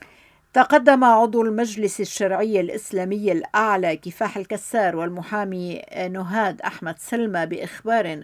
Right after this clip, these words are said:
أمام النيابة العامة التمييزية ضد رئيس حزب التوحيد العربي وأم وهاب،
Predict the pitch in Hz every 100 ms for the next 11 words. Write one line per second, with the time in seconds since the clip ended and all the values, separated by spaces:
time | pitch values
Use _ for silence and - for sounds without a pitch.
0 | - 180 180 175 180 202 196 185 185 180
1 | 202 208 160 - 233 214 180 262 247 196
2 | 214 226 - - - 240 220 247 226 220
3 | 262 - 214 196 220 226 214 208 - 233
4 | 196 165 165 175 175 214 254 214 - 170
5 | 170 165 196 240 220 196